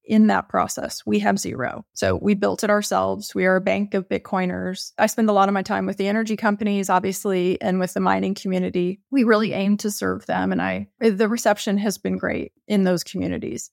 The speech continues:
Where do I think Bitcoin goes with traditional banks? I think all banks eventually transact in Bitcoin, right? Banks currently can all custody hard assets. Banks are qualified custodians for gold. Banks,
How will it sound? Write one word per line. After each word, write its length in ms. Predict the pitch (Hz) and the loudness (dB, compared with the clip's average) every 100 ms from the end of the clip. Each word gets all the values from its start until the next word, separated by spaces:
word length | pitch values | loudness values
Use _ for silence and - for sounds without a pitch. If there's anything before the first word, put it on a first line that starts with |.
| _ | _
Where 280 | 247 240 311 | 2 6 8
do 140 | 381 | 8
I 120 | 302 277 | 6 4
think 300 | - 240 220 | 0 0 0
Bitcoin 400 | 226 - 240 214 | -2 0 2 4
goes 340 | 202 196 208 202 - | 2 2 -2 -8 -6
with 280 | 214 202 - | -2 -2 -4
traditional 440 | - 208 226 233 | -4 -2 -2 -2
banks? 300 | 233 254 269 - | 0 0 -2 -4
I 120 | 339 415 | -2 0
think 260 | 494 466 - _ | -2 -4 -8 _
all 240 | 240 277 | 6 6
banks 520 | 254 240 226 196 - - | 6 2 0 -2 -6 -4
eventually 1000 | 226 214 214 208 - 220 208 202 202 202 - - | -2 2 0 0 0 2 4 2 0 -4 -12 -10
transact 560 | - 294 277 285 285 294 | 2 4 6 4 2 2
in 140 | 240 | 4
Bitcoin, 600 | 220 240 - 180 - 208 - - | 4 0 -4 -4 -6 -12 -8 0
right? 320 | 233 - - | 0 0 -2
Banks 460 | 254 294 302 - - | 2 2 0 -8 -8
currently 500 | - 240 247 202 - | 2 4 4 4 2
can 240 | - 240 - | 4 2 4
all 280 | 220 220 | 6 6
custody 880 | 240 - 214 - 208 202 202 196 202 - | 4 -2 -2 0 -2 2 0 0 -4 -2
hard 300 | 233 214 196 | 4 6 6
assets. 840 | 185 202 - - - - - - _ _ | 2 -2 -6 -8 -10 -20 -20 -20 _ _
Banks 300 | 240 247 - | 2 2 2
are 80 | 220 | -2
qualified 680 | - 220 202 208 - 202 202 | 2 4 6 4 2 -2 -2
custodians 840 | - 202 - 185 185 190 190 196 - | -6 -6 -2 -2 2 0 2 0 -2
for 140 | 190 | -6
gold. 680 | 175 175 175 - - - - _ - | -2 -2 -2 -4 -8 -12 -20 _ 0
Banks, 420 | 240 240 - | 2 2 0